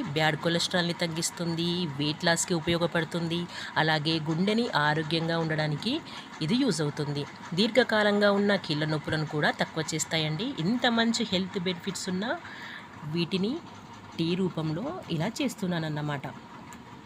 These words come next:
నేను ఈ వీడియోలో చూపించినట్టుగా టీ ఇలా తయారు చేసుకొని ప్రతిరోజు తాగండి. నార్మల్ టీ తాగడం వల్ల మనకు ఎలాంటి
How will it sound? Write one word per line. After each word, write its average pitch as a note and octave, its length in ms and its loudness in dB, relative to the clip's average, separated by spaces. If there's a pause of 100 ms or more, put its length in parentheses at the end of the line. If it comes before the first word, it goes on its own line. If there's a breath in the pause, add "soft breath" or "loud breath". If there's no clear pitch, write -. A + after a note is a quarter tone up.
(1040)
నేను B3 180 4 (100)
ఈ - 20 2 (120)
వీడియోలో E3 440 0
చూపించినట్టుగా D#3 840 -4 (340)
టీ F3 100 0 (220)
ఇలా E3+ 160 4 (400)
తయారు D#3 340 0
చేసుకొని D3+ 420 -2 (200)
ప్రతిరోజు D#3+ 560 0 (120)
తాగండి. D#3+ 440 -2 (480 loud breath)
నార్మల్ F3 440 2
టీ G3+ 60 0 (120)
తాగడం E3+ 360 0
వల్ల D#3 160 -2 (160)
మనకు E3 300 -4
ఎలాంటి E3 320 -2